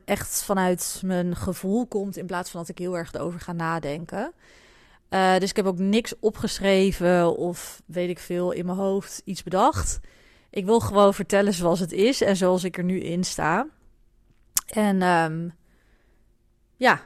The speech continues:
dat komt denk ik ook gewoon het beste over. Nou, in ieder geval, wat, wat is er aan de hand? <laughs> Dat heb ik nog helemaal niet gezegd.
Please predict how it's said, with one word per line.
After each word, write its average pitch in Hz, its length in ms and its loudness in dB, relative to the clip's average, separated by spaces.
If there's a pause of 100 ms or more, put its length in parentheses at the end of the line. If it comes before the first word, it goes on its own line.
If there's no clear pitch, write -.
(120)
dat 180 220 -4
komt 180 200 -6
denk 170 200 -4
ik 180 140 -10
ook 160 120 -8
gewoon 160 400 -6 (680)
het - 480 -10 (480)
beste 190 400 0
over. 170 540 -8 (640)
Nou, 175 160 -4
in - 100 -8
ieder 269 160 2
geval, 190 560 6
wat, 202 360 6
wat 233 200 6
is 311 220 6
er 302 100 8
aan 220 180 8
de 202 80 6
hand? 214 380 6
<laughs> - 380 4
Dat 254 160 0
heb 277 140 2
ik 262 80 -12
nog 262 160 -6
helemaal 254 240 -2
niet 214 220 -4
gezegd. 202 640 -6